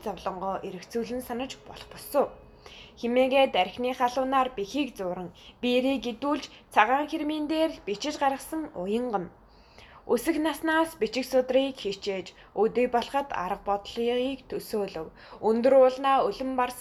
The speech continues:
хөвцөн адил, үзүүр цаврыг нууж, хорсол зовнилыг хөл-, хүлцөв. Заяа муудаж хоёр газарт үсэг шивүүлэн, Зэнжуа газар цөлөгдөн иржлээ.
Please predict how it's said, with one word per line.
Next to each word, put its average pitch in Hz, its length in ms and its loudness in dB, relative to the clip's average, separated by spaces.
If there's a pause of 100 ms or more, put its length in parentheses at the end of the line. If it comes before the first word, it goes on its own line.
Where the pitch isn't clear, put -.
хөвцөн 277 480 -8
адил, 185 320 -6 (320)
үзүүр 233 320 2
цаврыг 233 480 2
нууж, 240 240 0
хорсол - 480 -6
зовнилыг 233 560 -2
хөл-, - 360 -16 (520)
хүлцөв. 196 480 -6 (320)
Заяа 247 400 10
муудаж 254 400 0
хоёр 214 320 0
газарт 240 400 -8
үсэг 226 240 -2
шивүүлэн, 196 560 -6 (320)
Зэнжуа 254 480 6
газар 269 240 0
цөлөгдөн 190 560 -8 (160)
иржлээ. 180 560 -10